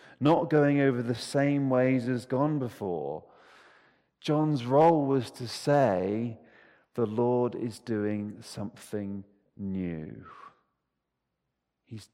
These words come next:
doing something new. And this Savior who's coming will change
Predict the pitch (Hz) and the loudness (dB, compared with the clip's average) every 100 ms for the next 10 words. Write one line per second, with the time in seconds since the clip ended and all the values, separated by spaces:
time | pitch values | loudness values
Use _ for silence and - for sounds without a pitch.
0 | _ 123 123 131 131 123 - 120 110 120 | _ -2 -2 -2 -4 -6 -8 -10 -10 -12
1 | - 117 110 107 101 _ _ - 98 92 | -14 -10 -8 -8 -12 _ _ -12 -10 -8
2 | 87 85 85 82 90 _ _ _ _ _ | -8 -8 -10 -14 -20 _ _ _ _ _
3 | _ _ _ _ _ _ _ _ _ _ | _ _ _ _ _ _ _ _ _ _
4 | _ _ _ - 110 104 98 - 110 110 | _ _ _ -14 -10 -8 -10 -8 -4 -4
5 | 110 104 107 95 - - 90 90 90 92 | -4 -8 -8 -10 -12 -12 -10 -8 -10 -12
6 | 85 87 - - 98 92 92 95 92 - | -12 -14 -12 -14 -10 -8 -8 -10 -12 -16